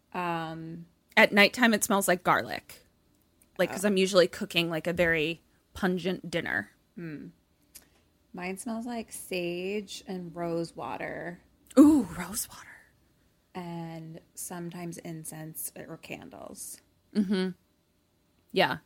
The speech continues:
Speaker 2: I would say I have, like, daytime
Speaker 1: Mm-hmm.
Speaker 2: smells. I have, like, three different smells. So, like, during the day, it's, like, incensey, sagey.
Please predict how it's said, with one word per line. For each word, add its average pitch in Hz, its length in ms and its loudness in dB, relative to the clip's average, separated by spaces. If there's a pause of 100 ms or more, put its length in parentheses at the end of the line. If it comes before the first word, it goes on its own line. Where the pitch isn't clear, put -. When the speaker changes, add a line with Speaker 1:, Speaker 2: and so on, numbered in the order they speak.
Speaker 2:
I 208 120 10
would 247 120 4
say 254 160 8
I 233 120 8
have, 208 200 4
like, 185 200 4
daytime 190 380 4
Speaker 1:
Mm-hmm. 185 80 -2
Speaker 2:
smells. 175 640 4 (840)
I 214 60 12
have, 226 100 8
like, 269 160 6
three - 320 2
different 220 280 4
smells. - 340 -2
So, 226 180 2
like, 190 200 6
during 202 280 6
the 208 60 6
day, 190 380 6
it's, - 200 0
like, 180 260 4
incensey, 190 1120 6 (420)
sagey. 175 800 4